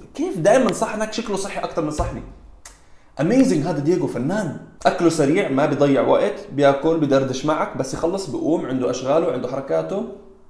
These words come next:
طول اليوم شكله مرتب، شكله دار باله على حاله. اميزنج. سبحان الله، بعد اول سنه دييغو قرر انه يروح على جامعه مختلفه تماما، جامعه ثانيه ممتازه،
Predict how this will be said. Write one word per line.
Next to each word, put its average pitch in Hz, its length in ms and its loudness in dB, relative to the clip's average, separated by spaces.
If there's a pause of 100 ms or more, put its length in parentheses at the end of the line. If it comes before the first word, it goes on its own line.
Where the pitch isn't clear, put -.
(360)
طول 175 180 0
اليوم 160 260 2
شكله 147 280 -4
مرتب، 165 400 0
شكله - 240 -6
دار 131 160 -2
باله 135 180 0
على 117 80 -4
حاله. 156 560 -4 (540)
اميزنج. 143 400 0 (180)
سبحان - 360 -4
الله، 175 340 2
بعد 160 300 2
اول 147 260 2
سنه 175 300 -2
دييغو 139 340 -2
قرر 139 340 -2
انه 123 120 -6
يروح 139 220 -4
على 123 140 0
جامعه 123 220 0
مختلفه - 420 -8
تماما، 117 440 -8
جامعه 117 360 -2
ثانيه 127 200 -4
ممتازه، 139 600 -4